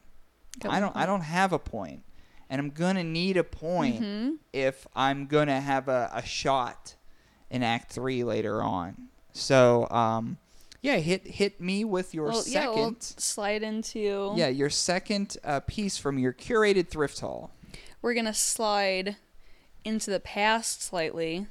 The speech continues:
Speaker 2: Mm-hmm.
Speaker 1: switching gears from my love of gritty sixties era spy thrillers to nineteen fifty-five.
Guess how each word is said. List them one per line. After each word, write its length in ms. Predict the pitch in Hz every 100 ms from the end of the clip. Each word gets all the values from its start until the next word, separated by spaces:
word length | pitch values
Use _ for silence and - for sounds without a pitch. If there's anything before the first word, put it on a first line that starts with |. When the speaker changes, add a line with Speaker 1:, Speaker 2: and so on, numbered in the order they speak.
| -
Speaker 2:
Mm-hmm. 100 | 131
Speaker 1:
switching 480 | 143 208 202 196 202
gears 420 | 202 202 208 -
from 300 | - 190 180
my 220 | 175 175
love 380 | 175 180 185 185
of 240 | 175 180
gritty 360 | - 196 196 196
sixties 640 | - - 208 - - 190 196
era 400 | - 190 180 185
spy 420 | - - 254 277
thrillers 760 | 330 202 170 165 170 214 - - - - - _ - - _ - -
to 100 | -
nineteen 380 | 202 185 190 202
fifty-five. 1080 | 190 185 180 - 208 180 87 87 - -